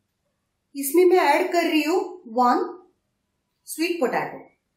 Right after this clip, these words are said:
Sweet potato rich in keratin रहता है। Sweet potato is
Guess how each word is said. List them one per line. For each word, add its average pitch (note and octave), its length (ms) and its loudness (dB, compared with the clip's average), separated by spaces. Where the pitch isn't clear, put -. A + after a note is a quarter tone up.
Sweet C#4 300 -6
potato C#4+ 460 -2
rich D4+ 360 -4
in D#4 200 2
keratin A#3+ 520 0
रहता C#4 260 0
है। C#4 220 -2
Sweet D4 280 -8
potato E4 380 -6
is F4+ 220 -2